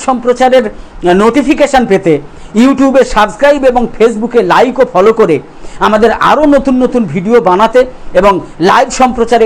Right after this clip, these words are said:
উৎসাহিত করতে লাইক, কমেন্ট এবং শেয়ার করে নিয়মিত নিউজ নির্ভীক এবং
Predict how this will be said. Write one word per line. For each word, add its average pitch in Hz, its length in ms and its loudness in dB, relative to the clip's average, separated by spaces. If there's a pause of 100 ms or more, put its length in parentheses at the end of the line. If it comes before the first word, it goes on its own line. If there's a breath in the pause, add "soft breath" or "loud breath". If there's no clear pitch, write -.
উৎসাহিত 247 480 -2
করতে 208 380 -2
লাইক, 165 420 0
কমেন্ট 214 380 -2
এবং 190 180 0 (300 loud breath)
শেয়ার 247 360 2
করে 233 220 2 (380 loud breath)
নিয়মিত 269 520 4 (360 loud breath)
নিউজ 240 340 2
নির্ভীক 214 360 -2
এবং 202 180 0